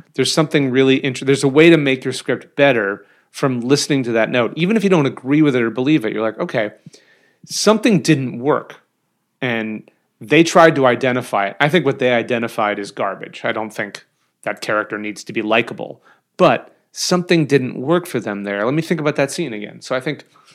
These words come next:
bad advice is useful advice. The one thing I will say that drives me a little crazy, ultimate truism that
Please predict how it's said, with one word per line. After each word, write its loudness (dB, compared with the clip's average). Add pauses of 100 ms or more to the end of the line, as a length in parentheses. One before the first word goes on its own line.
(160)
bad 6
advice 0
is -6
useful -10
advice. -12 (420)
The 0
one 6
thing 4
I 4
will 4
say 0
that 0
drives 0
me -4
a -2
little 0
crazy, -4 (400)
ultimate 4
truism 0 (360)
that -2